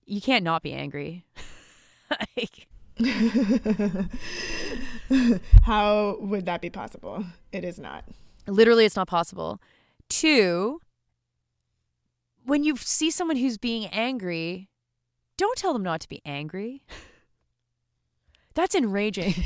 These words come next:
Speaker 1: <laughs>
Speaker 2: Yeah. So, so, okay, tell me about this interaction that you had on Twitter, or an a-,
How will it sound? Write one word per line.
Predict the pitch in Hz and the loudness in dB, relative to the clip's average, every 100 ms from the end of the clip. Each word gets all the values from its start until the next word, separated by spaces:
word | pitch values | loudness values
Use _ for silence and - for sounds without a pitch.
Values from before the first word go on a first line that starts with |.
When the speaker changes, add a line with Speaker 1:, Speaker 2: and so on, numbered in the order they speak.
| - - - | -6 -10 0
Speaker 1:
<laughs> | 339 - 349 - - - - - | 0 0 -4 -4 -6 -6 -12 -6
Speaker 2:
Yeah. | 240 269 269 - - | 2 6 6 4 0
So, | 240 311 302 - - - | 2 2 2 -2 -14 -2
so, | 330 - | -2 4
okay, | 285 214 | 4 2
tell | - 302 | 0 0
me | 370 403 | 4 4
about | 294 285 | 6 4
this | 269 240 | 4 0
interaction | - 240 233 202 233 | 0 2 4 4 0
that | 185 | -2
you | 180 | -2
had | 202 180 175 175 - | 0 0 0 -4 -4
on | 190 196 | -4 -2
Twitter, | 214 175 | -4 -2
or | 147 202 196 175 - | 0 2 2 0 -2
an | 208 | -4
a-, | 165 | -4